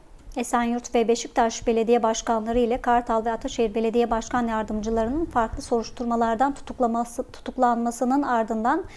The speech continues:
Beykoz Belediye Başkanı Alaaddin Köseler de tutuklandı.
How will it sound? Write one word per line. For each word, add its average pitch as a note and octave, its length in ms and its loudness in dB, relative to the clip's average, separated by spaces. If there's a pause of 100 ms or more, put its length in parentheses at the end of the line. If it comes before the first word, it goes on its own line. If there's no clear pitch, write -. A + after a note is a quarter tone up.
(360)
Beykoz C4 460 4
Belediye B3 360 6
Başkanı B3+ 400 2
Alaaddin A#3+ 500 2
Köseler A3+ 560 2
de C#4+ 60 0
tutuklandı. A3+ 840 0